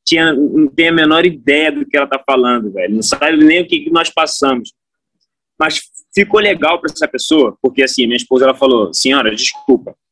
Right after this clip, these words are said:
mas a gente acabou de sair de uma guerra."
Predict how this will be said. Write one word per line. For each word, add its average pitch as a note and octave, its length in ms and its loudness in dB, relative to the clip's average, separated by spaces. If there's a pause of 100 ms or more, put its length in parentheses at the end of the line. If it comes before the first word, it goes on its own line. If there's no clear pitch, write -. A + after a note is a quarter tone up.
(600)
mas A#2 220 -2
a A#2+ 40 0
gente B2+ 200 -2
acabou C3+ 240 2
de C3 60 2
sair D3+ 100 0
de C#3+ 80 2
uma D#3 160 2
guerra." G#2 460 -6